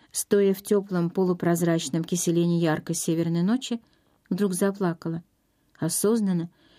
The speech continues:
как не плакала уже давным-давно. В страшно балетном мире, где она выросла, слёзы были самой простой, ежедневной, обыденной вещью, и потому не стоили почти ничего.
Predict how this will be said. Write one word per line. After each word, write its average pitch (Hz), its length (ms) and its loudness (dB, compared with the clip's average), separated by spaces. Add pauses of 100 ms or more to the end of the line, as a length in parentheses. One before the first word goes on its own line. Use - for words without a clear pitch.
(200)
как 190 180 -2
не 196 120 2
плакала 202 440 0
уже 185 180 0
давным-давно. 175 840 0 (680)
В - 40 -16
страшно 220 440 2
балетном 190 600 2
мире, 208 280 0 (340)
где 175 220 2
она 175 240 4
выросла, 185 500 0 (260)
слёзы 196 440 2
были 180 200 4
самой 220 400 2
простой, 196 680 0 (360)
ежедневной, 175 840 2 (340)
обыденной 202 680 2
вещью, - 480 -2 (440)
и 190 100 2
потому 180 400 2
не 214 140 4
стоили 202 440 2
почти 175 440 -2
ничего. 151 560 -2